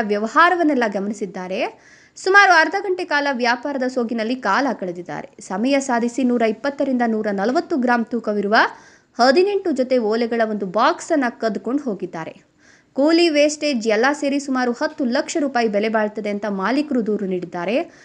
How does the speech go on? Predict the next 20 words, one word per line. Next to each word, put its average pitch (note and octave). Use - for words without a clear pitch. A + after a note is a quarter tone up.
ನಾಲ್ಕು D4+
ಬ್ಲೌಸ್ C4
ಪೀಸ್ C4+
ಖರೀದಿಸಿಕೊಂಡು A#3+
ಹೋದ G#3+
ನಂತರ C4
ಸಹಜವಾಗಿ C#4+
ಎಲ್ಲವನ್ನ B3+
ಪರೀಕ್ಷಿಸಿಕೊಂಡಾಗ G3+
ಓಲೆಗಳ D#4+
ಬಾಕ್ಸ್ A3
ಕಳ್ಳತನವಾಗಿರೋದು A3
ಗೊತ್ತಾಯ್ತು. F#3+
ಎಲ್ಲರೂ C4
ಉರ್ದು A#3+
ಮಾತನಾಡ್ತಿದ್ರು A#3+
ಅಂತ A3+
ಮಾಲೀಕ A3+
ರಾಜೇಶ್ A3
ತಿಳಿಸಿದ್ದಾರೆ. G#3